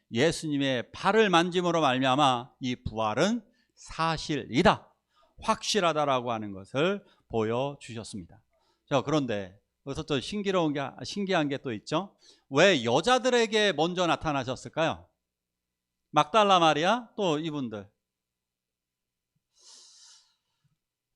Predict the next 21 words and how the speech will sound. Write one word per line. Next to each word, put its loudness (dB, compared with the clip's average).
왜 -8
그런가 -2
마리아, 0
제가 -4
연구해 -4
봤습니다. -14
<laughs> -20
여기 -6
마리아가 2
되게 -4
많은, 2
많은 2
마리아가 0
가셨-, -8
여기 -6
최소 -2
세 -2
명 0
이상의 -2
마리아가 -2
가셨습니다. -12